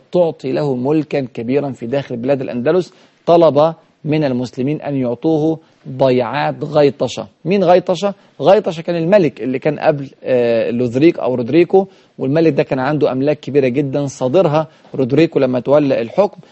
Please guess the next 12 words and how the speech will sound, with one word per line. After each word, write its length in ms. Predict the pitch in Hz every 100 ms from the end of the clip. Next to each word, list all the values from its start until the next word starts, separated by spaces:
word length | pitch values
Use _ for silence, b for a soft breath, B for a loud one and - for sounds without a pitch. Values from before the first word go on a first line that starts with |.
| _
فقال 320 | - 185 220
له: 140 | 196 190
"أنا 280 | 196 196 - -
هعطيك 520 | 107 139 147 269 247
كل 220 | 254 208
هذا 320 | 180 175 214 226 b _
في 160 | 165
مقابل 440 | 156 147 226 214 165
أن 220 | 156 -
تعطيني 480 | 156 147 220 220 208
أملاك 560 | 147 151 180 185 - 139
غيطشة". 580 | 139 151 127 120 107